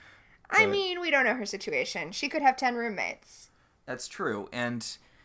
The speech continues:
Speaker 2: uh, how fancy a restaurant do you think Quake is?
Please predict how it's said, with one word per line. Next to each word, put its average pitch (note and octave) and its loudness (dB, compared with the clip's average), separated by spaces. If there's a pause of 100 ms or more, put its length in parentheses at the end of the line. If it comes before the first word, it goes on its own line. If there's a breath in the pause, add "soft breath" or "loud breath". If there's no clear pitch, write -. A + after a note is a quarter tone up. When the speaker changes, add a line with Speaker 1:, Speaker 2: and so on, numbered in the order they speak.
(260 soft breath)
Speaker 2:
uh, G#2 4 (360)
how B3+ -4
fancy E3+ -4
a A#2 0
restaurant G#2+ -2
do G#2+ -12
you G#2+ -10
think - -10
Quake - -12
is? - -8